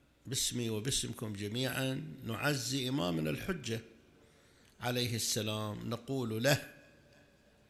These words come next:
يا إمام زماننا، عظم الله لك الأجر في أبيك الإمام العسكري، عظم الله لك الأجر، عظم الله لك الأجر، واكتبنا عندك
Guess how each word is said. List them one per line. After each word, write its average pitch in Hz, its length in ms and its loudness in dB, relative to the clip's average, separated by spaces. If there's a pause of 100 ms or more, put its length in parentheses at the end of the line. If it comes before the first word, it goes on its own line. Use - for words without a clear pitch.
(200)
يا 131 280 4
إمام 123 360 4
زماننا، 131 960 0
عظم 139 560 2
الله 120 440 0
لك 135 220 0
الأجر 180 440 2 (1900)
في 170 680 4
أبيك 143 460 2
الإمام 110 920 -2
العسكري، 98 920 -2 (220)
عظم 117 380 0
الله 139 420 0
لك 110 220 -6
الأجر، 98 440 -6 (760)
عظم 131 420 0
الله 127 440 2
لك 113 220 -4
الأجر، 104 500 -2
واكتبنا 123 800 0
عندك 175 600 2